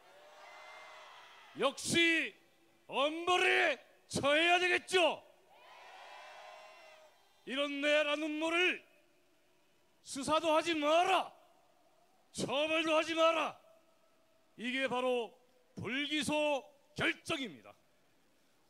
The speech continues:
우리가 했습니까? 정치 검찰이 했지요. 증거도 있습니다. 직인 찍힌 거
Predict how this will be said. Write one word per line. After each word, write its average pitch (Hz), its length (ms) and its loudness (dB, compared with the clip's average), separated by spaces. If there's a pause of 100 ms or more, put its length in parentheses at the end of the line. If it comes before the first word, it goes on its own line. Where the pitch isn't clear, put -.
(120)
우리가 330 320 2
했습니까? 349 760 0 (2250)
정치 294 840 0 (320)
검찰이 294 580 -2
했지요. 339 600 0 (1800)
증거도 240 580 -2
있습니다. 285 680 0 (840)
직인 254 420 -4
찍힌 294 440 -4
거 311 380 4